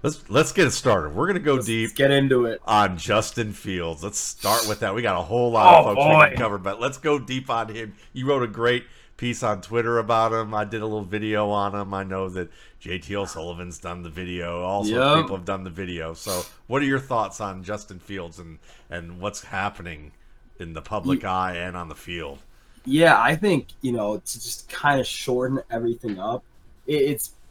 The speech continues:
Speaker 2: basically paralysis by analysis, right? You have a really young quarterback who's trying to do everything right, and who's trying to do it the way that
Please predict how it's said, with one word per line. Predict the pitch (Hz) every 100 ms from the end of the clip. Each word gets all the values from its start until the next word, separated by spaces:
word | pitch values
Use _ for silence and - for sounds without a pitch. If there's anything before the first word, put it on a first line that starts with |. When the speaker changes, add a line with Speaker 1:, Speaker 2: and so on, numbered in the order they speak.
| - -
Speaker 2:
basically | 160 165 156 147
paralysis | - - 127 123 120 - 107
by | 98 90
analysis, | 85 - - - - - - -
right? | 110 135 123 - - - -
You | 135
have | 131 139 131 127 123 117 - - - -
a | 120
really | 117 170 190
young | 170 147 135
quarterback | - 123 110 107 101 101 - - -
who's | 123
trying | - 127 117 110
to | 104 - 110 107 101 98 - -
do | - 117 117 -
everything | 131 135 151 - 143 127
right, | 104 95 - - - - - - - - _ - -
and | 127 127
who's | 123 117
trying | - 139 127 127 120
to | - 120
do | 113 123 123
it | 117 113 -
the | 117
way | 110 131 151 151 151 143 - -
that | 123 -